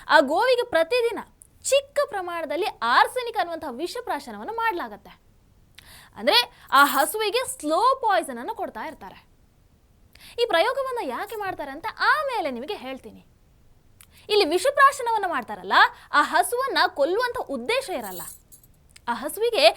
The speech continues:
ಪ್ರತಿದಿನ ಹಾಗೆ ಆರ್ಸೆನಿಕ್ ಅನ್ನುವಂಥ ವಿಷವನ್ನ ಸಣ್ಣ ಪ್ರಮಾಣದಲ್ಲಿ ಸುಮಾರು ಆರು ತಿಂಗಳು ಕೊಡ್ತಾರೆ. ಹೀಗೆ ವಿಷ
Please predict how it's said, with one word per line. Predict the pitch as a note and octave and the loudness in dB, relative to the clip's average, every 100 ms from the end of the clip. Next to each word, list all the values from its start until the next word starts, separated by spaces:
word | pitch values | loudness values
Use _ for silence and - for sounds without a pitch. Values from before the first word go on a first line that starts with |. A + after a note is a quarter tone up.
| - - | 2 2
ಪ್ರತಿದಿನ | E4+ G4 C5+ A#4+ A#4 | 6 8 6 2 2
ಹಾಗೆ | A4 G#4 | 2 2
ಆರ್ಸೆನಿಕ್ | A4 B3+ E4 A4+ A4 G#4+ | 0 2 2 2 -4 -8
ಅನ್ನುವಂಥ | E4+ D#4+ D#4+ | -8 -8 -8
ವಿಷವನ್ನ | B3+ C#4+ G4+ A#4 G4+ B3+ F#4 - - | -6 -8 -8 -6 0 2 2 -2 -4
ಸಣ್ಣ | - E4 A#4+ C#5+ D5+ | 4 4 4 -2 0
ಪ್ರಮಾಣದಲ್ಲಿ | G4 E4+ D#4+ E4 A4 - _ _ | -2 -2 -2 -2 -4 -6 _ _
ಸುಮಾರು | - F4 G#4 A4+ - | -6 -2 0 0 -4
ಆರು | B3+ D4 F#4+ A#4 | -10 -6 -4 -4
ತಿಂಗಳು | G#4 C4 F#4 A4 | -6 -8 -6 -6
ಕೊಡ್ತಾರೆ. | D#4 - A3 - - _ _ _ _ _ _ _ _ - - - | -8 -12 -18 -20 -20 _ _ _ _ _ _ _ _ -20 -18 -6
ಹೀಗೆ | A#3 | -2
ವಿಷ | C#4+ C#4+ | 0 0